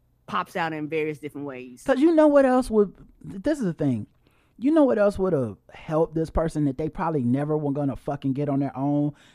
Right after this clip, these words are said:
Speaker 2: not even with all the black support in the world? They were never gonna get to the means of production to provide it to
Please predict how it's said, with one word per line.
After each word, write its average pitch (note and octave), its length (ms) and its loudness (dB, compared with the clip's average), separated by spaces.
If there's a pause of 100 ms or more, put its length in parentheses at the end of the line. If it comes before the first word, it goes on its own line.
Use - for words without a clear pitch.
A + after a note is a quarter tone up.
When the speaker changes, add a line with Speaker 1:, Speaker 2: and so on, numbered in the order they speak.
Speaker 2:
not E3 240 -2
even E3+ 200 0
with C#3+ 140 -4
all D3 220 -2
the D3 80 -4
black D3 240 -6
support D#3 320 -6
in C#3+ 40 -4
the C#3+ 60 -2
world? E3 440 -6 (460)
They G#3+ 100 -2
were G#3 140 -2
never A3 260 2
gonna G3+ 220 0
get F#3 240 0
to G3 100 2
the E3 100 2
means E3 320 2
of D#3+ 80 -6
production D3+ 640 -4
to D#3 100 -4
provide C#3+ 540 -4
it - 240 -6
to F#3+ 300 -2